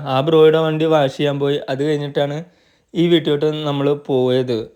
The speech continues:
ഈ വീട്ടിലെത്തിയ പിന്നെയാണ് കേട്ടോ എനിക്ക് ഇഷ്ടംപോലെ വർക്ക് കിട്ടിയത്. കുറേ പ്രീമിയം കസ്റ്റമറിനെ കിട്ടി. ഈ കസ്റ്റമറിൻ്റെ ഇഷ്ടംപോലെ ഫ്രണ്ട്സ് നമ്മളെ കോൺടാക്ട് ചെയ്യുകയും ചെയ്തു കേട്ടോ. പിന്നെ ഇവിടെ ഒരു അമ്മയുണ്ട് കേട്ടോ. എന്നെ എപ്പോൾ കണ്ടാലും "ഫുഡ് കഴിച്ചോ,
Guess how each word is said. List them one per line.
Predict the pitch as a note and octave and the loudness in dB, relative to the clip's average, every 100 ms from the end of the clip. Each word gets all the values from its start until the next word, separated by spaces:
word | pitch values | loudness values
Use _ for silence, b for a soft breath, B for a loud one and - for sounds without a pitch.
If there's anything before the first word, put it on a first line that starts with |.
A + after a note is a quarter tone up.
| _ _ _ _ _ | _ _ _ _ _
ഈ | D3 F#3 | 4 6
വീട്ടിലെത്തിയ | G#3 G3+ F#3+ G3 D#3 E3 D#3+ | 6 4 4 0 2 2 2
പിന്നെയാണ് | E3+ E3+ D#3 C#3 | 2 2 2 0
കേട്ടോ | C3+ C#3 | 0 0
എനിക്ക് | C3 C3 D3 | -2 -4 -6
ഇഷ്ടംപോലെ | - - C#3 C#3+ D3 D#3 | -6 -4 0 2 2 2
വർക്ക് | C#3+ B2+ B2 - | 2 0 -2 -4
കിട്ടിയത്. | D3 C3 A#2+ B2+ A#2+ A#2+ A#2+ b b b - | -4 -4 -4 -4 -4 -6 -10 b b b -4
കുറേ | C3+ | -2
പ്രീമിയം | C3+ C#3 C3+ C3+ C#3 | 0 0 0 -2 0
കസ്റ്റമറിനെ | C3 - C3+ C3 C3+ C#3 | -2 -2 -6 -4 -4 -2
കിട്ടി. | C3 C3+ C3 - b b D3 | -4 -4 -6 -8 b b -4
ഈ | |
കസ്റ്റമറിൻ്റെ | D#3+ E3 D3+ D3+ D3 D3 D3+ D#3 | 0 0 0 -4 -4 -2 0 0
ഇഷ്ടംപോലെ | C3 D3+ C#3 C#3+ D3 | 0 -4 -2 -2 -2
ഫ്രണ്ട്സ് | D3+ C3 C3 D#3 | -2 -2 -2 -2
നമ്മളെ | C#3 C3+ | -2 -2
കോൺടാക്ട് | C3+ C3+ B2 B2 B2 | 0 -2 0 -2 -2
ചെയ്യുകയും | C3+ C3+ C3+ | -2 0 -2
ചെയ്തു | C#3 B2+ B2 | -2 -2 0
കേട്ടോ. | B2 A#2+ A2+ - _ _ _ _ - | -2 -2 -4 -6 _ _ _ _ 0
പിന്നെ | F3+ F#3+ | 2 4
ഇവിടെ | G3+ G3+ | 4 6
ഒരു | G3+ G3 | 6 4
അമ്മയുണ്ട് | D#3 E3 F3+ D3+ | 4 4 2 4
കേട്ടോ. | C#3 C3+ B2+ B2 - | 4 4 2 0 -8
എന്നെ | D3+ C#3+ D3+ | -8 -4 -4
എപ്പോൾ | C#3 - D#3+ | -4 -4 0
കണ്ടാലും | D#3 D3 C#3+ C#3+ D3+ | 0 0 0 0 -2
"ഫുഡ് | D#3+ D3 C3 C#3 | -6 -10 -4 -2
കഴിച്ചോ, | C3+ C3 B2+ C#3+ | 0 -2 -4 -6